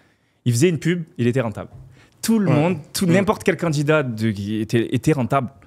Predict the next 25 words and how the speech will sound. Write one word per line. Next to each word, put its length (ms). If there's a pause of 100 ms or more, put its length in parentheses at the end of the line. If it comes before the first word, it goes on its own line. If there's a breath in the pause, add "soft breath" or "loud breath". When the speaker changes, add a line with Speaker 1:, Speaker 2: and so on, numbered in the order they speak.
(240 soft breath)
Speaker 1:
C'était 300
incroyable. 400 (480)
Speaker 2:
Et, 100
euh, 80
donc 160
à 60
ce 100
moment-là, 260
tu 120
fais 80
exploser 340
les 100
budgets 220
marketing, 420
mais 200 (320 soft breath)
Speaker 1:
Ah 100
ouais, 100
Speaker 2:
au-delà 260
Speaker 1:
bah 40
Speaker 2:
de 40
ça, 120
vous 160
avez 120
quand 140
même 260